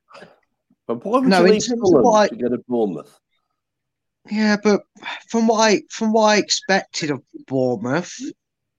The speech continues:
Speaker 2: I can't say I'm disappointed, I'm afraid. They just lack huge depth in squad.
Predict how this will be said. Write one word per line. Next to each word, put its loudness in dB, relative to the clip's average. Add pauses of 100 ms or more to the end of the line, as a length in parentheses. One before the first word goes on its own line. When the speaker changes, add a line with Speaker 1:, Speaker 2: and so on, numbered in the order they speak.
(1500)
Speaker 2:
I -18
can't -4
say -4
I'm -4
disappointed, -6
I'm -6
afraid. 0
They 0
just -2
lack 2 (840)
huge 0 (720)
depth -2
in -4
squad. 0